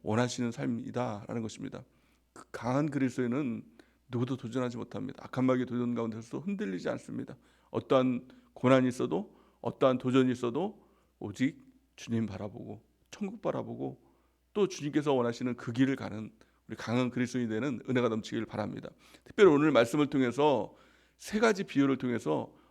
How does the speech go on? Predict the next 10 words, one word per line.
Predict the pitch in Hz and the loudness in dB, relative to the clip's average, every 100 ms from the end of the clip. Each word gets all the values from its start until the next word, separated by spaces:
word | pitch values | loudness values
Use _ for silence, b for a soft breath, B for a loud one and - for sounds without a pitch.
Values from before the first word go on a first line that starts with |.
| b | b
어떤 | 113 - 208 196 185 185 180 - | -6 -2 0 2 0 -2 -6 -6
태도와 | - 180 131 131 113 - | -2 4 6 6 4 -2
어떤 | - - 143 131 | -4 2 2 4
모습으로 | 131 131 139 135 160 - b b b | 4 2 0 2 0 -2 b b b
강한 | - 123 127 123 | 0 2 2 0
그리스도인이 | 120 147 165 165 156 151 | 0 2 2 2 2 2
되어야 | 147 120 | 2 0
될 | 113 117 | 0 -2
것인가에 | 110 113 110 110 | -4 -4 -2 -2
대해서 | 101 101 135 190 | -2 0 2 2